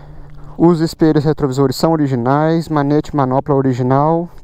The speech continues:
Tudo isso daqui vai continuar original, tá? Eu não vou trocar nada disso aqui. Nada, nada, nada. Nem a bolha, vai ficar tudo original. E mais do que isso também, eu acho que eu não vou mexer, porque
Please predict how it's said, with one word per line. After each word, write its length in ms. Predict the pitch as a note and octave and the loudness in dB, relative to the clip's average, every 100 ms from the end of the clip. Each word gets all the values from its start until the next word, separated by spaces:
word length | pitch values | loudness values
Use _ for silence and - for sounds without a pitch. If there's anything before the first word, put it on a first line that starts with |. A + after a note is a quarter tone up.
| - - | -20 0
Tudo 240 | G#3 G3+ | 0 2
isso 140 | G3+ | 0
daqui 260 | D#3 C3+ E3 | 0 0 2
vai 160 | E3 D#3+ | 2 2
continuar 600 | F3+ G3 - D3 D3+ - | 0 -2 -2 0 0 0
original, 600 | D#3 E3+ F3 D3+ A#2 A2+ | 0 0 0 -2 0 0
tá? 160 | D3+ C#3 | 2 2
Eu 60 | |
não 100 | C#3 | 2
vou 80 | C3 | 0
trocar 300 | D3 D3 - | 0 -2 0
nada 420 | C#3 C#3 D3+ D3 | 0 2 2 0
disso 180 | C3 - | -2 -2
aqui. 220 | A#2 - F#2+ - - | -6 -6 -12 -14 -6
Nada, 320 | B2 C3 C3+ | 0 2 2
nada, 220 | C3+ B2+ | 0 -2
nada. 160 | G#2+ G2 | -2 0
Nem 160 | C3 D3+ | 2 2
a 60 | |
bolha, 320 | G#2 A#2 B2+ | 0 0 0
vai 120 | B2 B2+ | 2 0
ficar 220 | - C#3 | -2 -6
tudo 280 | - F3 E3+ | -2 0 2
original. 440 | D3+ B2+ F#2+ - - - - - - - - - - - - - - - - - - - - - - - - - - - | 0 -2 -2 -4 -10 -18 -18 -20 -18 -18 -18 -20 -20 -20 -20 -20 -20 -20 -20 -20 -14 -14 -12 -14 -14 -18 -20 -20 -18 -4
E 1120 | B2 B2+ B2+ B2+ B2+ B2 A#2+ A#2 G#2+ G#2 A2 G#2+ G#2+ - - - | 2 4 4 4 4 4 4 2 2 2 0 -2 -8 -16 -16 -6
mais 280 | B2+ C#3 E3 | 0 2 0
do 80 | D#3+ | -2
que 140 | - | -2
isso 300 | C#3 C#3+ D3+ | 0 0 0
também, 240 | C3+ B2+ C#3 | -2 0 2
eu 100 | C#3 | 0
acho 140 | D3 | 0
que 60 | D3 | -2
eu 40 | |
não 100 | D3 | -2
vou 120 | C#3+ | 0
mexer, 400 | C3+ A2+ - D#3+ | -2 -4 0 0
porque 260 | - D3+ | 2 0